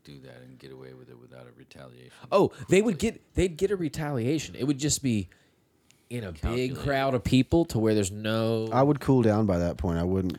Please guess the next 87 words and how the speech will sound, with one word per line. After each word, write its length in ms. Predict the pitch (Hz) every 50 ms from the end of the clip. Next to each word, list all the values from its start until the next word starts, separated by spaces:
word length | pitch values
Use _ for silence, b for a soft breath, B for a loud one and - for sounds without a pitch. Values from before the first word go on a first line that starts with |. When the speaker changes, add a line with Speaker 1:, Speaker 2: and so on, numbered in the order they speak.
| - -
Speaker 3:
I 120 | - 95 92
wouldn't 300 | 98 107 101 98 98 85
be 80 | 98
Speaker 1:
Yeah, 120 | 95 92 95
Speaker 3:
able 80 | 95 92
to 40 | 87
Speaker 1:
I 40 | 98
would, 80 | -
Speaker 3:
carry 260 | 113 107 101 101 98
Speaker 1:
that, 160 | 95 95 95 95 92
Speaker 3:
out. 20 | 98
Speaker 1:
at 120 | 92 -
that 160 | 104 95 90 -
point, 180 | 98 95 92
I 60 | 90
would 120 | 87 85 82
have 80 | -
thought 280 | - - 101 98 98 92
it 100 | 90 92
over. 420 | 95 95 95 90 87 92 92 92
I 60 | 92 104
would 80 | 117
Speaker 3:
Right. 180 | 131 131 117 87
Speaker 1:
have 160 | 82 - -
Speaker 3:
I, 40 | 143
Speaker 1:
relaxed. 340 | 113 110 113 120 117 113 113
Speaker 3:
there's 180 | 120 120 120 131
no 160 | 139 139 135
way 180 | 135 135 131
I 60 | 131 127
would 140 | 123 113
carry 280 | - - 135 127 120 117
it 80 | 117 127
Speaker 1:
<laughs> 0 |
Speaker 3:
out. 280 | 135 123 101 - 131 - -
Speaker 2:
Oh, 120 | 127 117 107
I 160 | 107 120 151
would, 160 | 160 151 131
Speaker 1:
I 140 | 104 95 98 110
Speaker 2:
I 160 | 120 139 165
would 140 | 160 139 107
Speaker 1:
can't 60 | 95
Speaker 2:
do 60 | 117
Speaker 1:
do 100 | 131 139 110
Speaker 2:
it. 100 | 82 82
That 160 | 113 131 147
would 80 | 160 156
have 60 | 139
been 100 | 139 127
my 160 | 127 127 131
period 360 | 127 - - 131 120 113 104 104
of 80 | 101 -
time 340 | 113 107 104 104 107 104
to 80 | 101 101 98
li-, 180 | 95 95 92
literally 680 | 82 85 90 90 95 92 95 101 110 113 113 113 110 107 101
rehearse 340 | 98 90 95 107 104 92 -
the 100 | - -
sequence 480 | - - 110 101 - - 92 82 76 82
and 60 | 85
be 60 | 90
like, 160 | 85 85 82 - - - -
Speaker 1:
Malice 560 | - 87 87 82 85 82 - - - - -
Speaker 2:
"I'm 80 | 101 98
gonna 140 | 101 98
step 320 | - - - 117 117 113 -
on 100 | 123 113
the 80 | 107 90
Speaker 1:
aforethought. 40 | 107
Speaker 2:
back 260 | 104 107 120 131 -
of 40 | 143
the 80 | 147 147
knee 160 | 139 117 110
to 80 | 107
make 220 | 98 95 95 95 -
sure 160 | - 113 95
that 100 | 95 85
their 120 | - 90 -
height 240 | - 101 107 - -
comes 260 | - 131 123 120 -
down. 340 | - 98 92 92 92 90 - -
I'm 80 | 87
gonna 160 | 87 85 85 85
slip 320 | - - 98 113 117 -
the 80 | 127 -
choke 320 | - - 113 104 - -
in 200 | 101 95 92